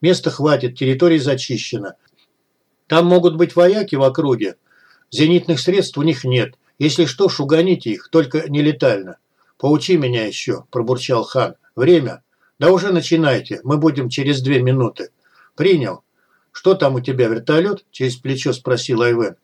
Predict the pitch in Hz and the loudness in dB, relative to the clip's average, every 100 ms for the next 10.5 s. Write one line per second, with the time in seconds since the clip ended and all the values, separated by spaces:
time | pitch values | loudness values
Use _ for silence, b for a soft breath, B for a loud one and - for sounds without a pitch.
0 | _ - 139 156 165 156 - _ - 120 | _ -4 0 2 4 2 0 _ -12 -10
1 | 117 139 131 127 113 117 117 123 123 - | -4 -4 0 0 0 -2 0 0 -2 -6
2 | - _ _ _ 113 - 117 120 156 165 | -18 _ _ _ -10 -4 -2 0 0 0
3 | 151 143 127 b _ 123 123 131 131 165 | -2 -4 -8 b _ -2 -2 0 0 2
4 | 135 113 - 110 - 123 123 131 123 120 | 2 0 -4 -12 -10 -8 -4 -6 -4 -4
5 | 123 127 120 101 90 _ B B B - | 0 0 0 -2 -10 _ B B B -2
6 | 160 196 185 185 160 165 180 127 123 123 | 2 2 0 0 2 2 0 0 2 0
7 | 110 - - 127 127 131 117 - 123 - | -2 -6 -4 -2 -2 -4 -8 -4 -4 -4
8 | _ _ _ _ b b b _ 147 165 | _ _ _ _ b b b _ -2 0
9 | 190 185 185 220 190 139 127 143 165 170 | 0 2 2 2 0 0 -2 0 4 4
10 | 151 113 113 107 | 2 -2 -2 -2